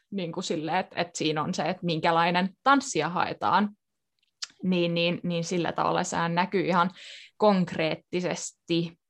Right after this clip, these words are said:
ja, mut sehän on kans, sehän on kans ihan luonnollista, ja,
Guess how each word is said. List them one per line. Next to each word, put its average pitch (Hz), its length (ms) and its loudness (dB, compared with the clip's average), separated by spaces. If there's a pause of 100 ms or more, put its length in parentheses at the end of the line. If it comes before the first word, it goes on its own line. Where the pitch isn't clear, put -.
(140)
ja, 156 540 4 (680)
mut 175 180 -4
sehän 190 300 4
on 190 120 6
kans, 190 520 2 (160)
sehän 175 380 0
on 190 100 0
kans 180 240 0
ihan 160 360 0
luonnollista, 156 640 -2
ja, 156 160 4